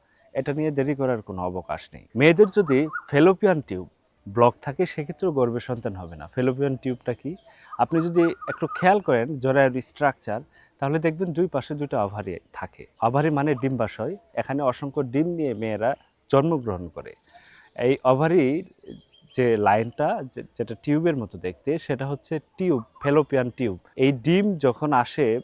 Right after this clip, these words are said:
বা পরিস্ফুটন হয় বা ফুটে, তখন এই টিউবের মাধ্যমে সে জরায়ুতে আসে। যদি কোনো টিউব ব্লক থাকে সেক্ষেত্রে মেয়েদের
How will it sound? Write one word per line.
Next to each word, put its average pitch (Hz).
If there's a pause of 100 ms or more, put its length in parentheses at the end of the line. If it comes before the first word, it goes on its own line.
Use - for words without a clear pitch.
(200)
বা 110
পরিস্ফুটন 151
হয় 110
বা 120
ফুটে, 143 (480)
তখন 151
এই 143
টিউবের 165
মাধ্যমে 139
সে 113
জরায়ুতে 113
আসে। - (200)
যদি 170
কোনো 156
টিউব 131
ব্লক 110
থাকে 185
সেক্ষেত্রে 147
মেয়েদের 147